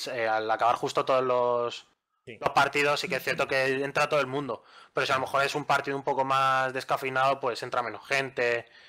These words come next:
Speaker 1: y tal, lo típico. Nosotros la verdad es que siempre solemos tener la misma, la misma gente, que sí que es cierto que,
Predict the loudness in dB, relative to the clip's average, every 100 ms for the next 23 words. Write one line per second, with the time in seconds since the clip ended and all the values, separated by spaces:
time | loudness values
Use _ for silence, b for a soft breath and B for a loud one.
0 | B B -6 2 2 2 0 -6 -6 -4
1 | -4 -2 -2 0 2 2 2 -2 -4 -6
2 | -4 -2 -2 -2 -6 -6 -4 -2 0 0
3 | -2 -2 -2 -2 -8 B B B 2 2
4 | 4 2 0 0 0 0 -2 -4 -6 -10
5 | -6 -4 -2 -4 -2 2 2 0 -4